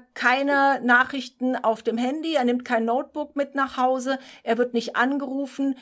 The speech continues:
weder nach Feierabend, am Wochenende und schon gar nicht oder auch genauso wenig im Urlaub.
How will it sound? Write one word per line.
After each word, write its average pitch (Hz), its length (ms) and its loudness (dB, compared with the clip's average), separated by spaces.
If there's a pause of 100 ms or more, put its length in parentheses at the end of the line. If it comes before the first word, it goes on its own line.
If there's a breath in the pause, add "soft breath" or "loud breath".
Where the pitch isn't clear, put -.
(140 loud breath)
weder 247 340 4
nach 202 180 0
Feierabend, 233 800 2
am 196 160 -6
Wochenende 214 600 -4
und 196 280 -8
schon 185 240 -4
gar 180 240 2
nicht 180 460 -8
oder - 220 -2
auch - 220 -4
genauso 202 500 2
wenig 185 420 -2 (380 soft breath)
im 196 180 0
Urlaub. 214 540 2